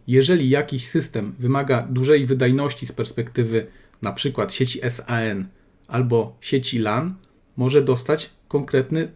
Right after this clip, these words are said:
slot P C I. Za tym może dostać fizycznie we władanie kartę Fiber Channel albo kartę lan.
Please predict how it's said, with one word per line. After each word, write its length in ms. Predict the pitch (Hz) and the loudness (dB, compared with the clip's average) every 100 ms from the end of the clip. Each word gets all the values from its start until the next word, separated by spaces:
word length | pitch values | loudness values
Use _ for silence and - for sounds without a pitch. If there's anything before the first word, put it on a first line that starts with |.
| - | -14
slot 520 | - 135 120 139 - | -6 0 0 0 -6
P 80 | - | -14
C 180 | - 190 | -4 2
I. 340 | 196 127 98 - _ _ _ _ _ - | 4 4 0 -6 _ _ _ _ _ -6
Za 220 | 127 131 | 0 2
tym 360 | 123 135 170 190 _ | 4 4 4 -6 _
może 280 | - 139 156 | -2 2 4
dostać 400 | 143 - 147 131 | 4 2 -2 -4
fizycznie 680 | - 143 185 190 - 131 127 | -4 0 2 2 2 2 2
we 120 | 123 135 | 2 4
władanie 600 | 139 131 120 117 135 165 - _ | 4 2 2 2 2 0 -12 _
kartę 300 | 127 120 135 | 0 2 2
Fiber 360 | 131 131 120 117 | 4 4 2 0
Channel 480 | 113 110 131 180 - _ - | 0 2 2 0 -6 _ -6
albo 420 | 117 117 160 185 | -2 4 4 2
kartę 500 | - 104 120 160 190 - | -2 -2 0 0 -2 -4
lan. 340 | 190 156 95 | -2 0 -2